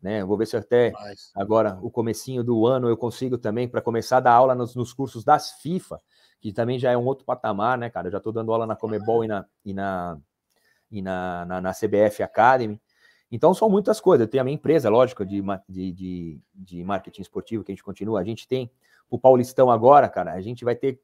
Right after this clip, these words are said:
Speaker 1: quase setenta por cento dos times da Série A um, A dois e A três. A gente vai fazer a bilheteria, a gente vai fazer o sócio torcedor, a gente vai fazer a parte de marketing de alguns times. Então, tirando os quatro grandes, né,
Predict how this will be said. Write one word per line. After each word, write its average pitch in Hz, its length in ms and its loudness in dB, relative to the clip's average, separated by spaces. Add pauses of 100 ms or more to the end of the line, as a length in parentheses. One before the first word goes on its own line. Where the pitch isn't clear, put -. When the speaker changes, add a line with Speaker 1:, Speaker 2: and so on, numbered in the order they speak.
Speaker 1:
quase 139 260 4
setenta 165 540 -4
por 151 180 -8
cento 151 240 -10
dos 131 180 -12
times 127 240 -8
da 113 120 -2
Série 123 400 -2
A 113 100 0
um, 139 160 -2
A 127 60 2
dois 139 220 0
e 156 40 0
A 139 60 -2
três. 120 500 -4 (600)
A 101 80 -8
gente 110 120 -6
vai 123 80 2
fazer 120 240 0
a 123 40 4
bilheteria, 123 800 0
a - 20 6
gente 120 220 -6
vai 120 100 0
fazer 113 240 -6
o 120 60 -2
sócio 120 320 -6
torcedor, 113 600 -2
a - 20 0
gente 117 100 -6
vai 113 100 -4
fazer 113 220 -6
a 107 60 -4
parte 117 280 -4
de 113 120 -8
marketing 113 400 -4
de 107 80 -8
alguns 104 260 -8
times. 131 380 -10 (560)
Então, 120 680 -2
tirando 160 380 8
os 185 100 2
quatro 165 360 8
grandes, 131 500 4
né, 131 220 -2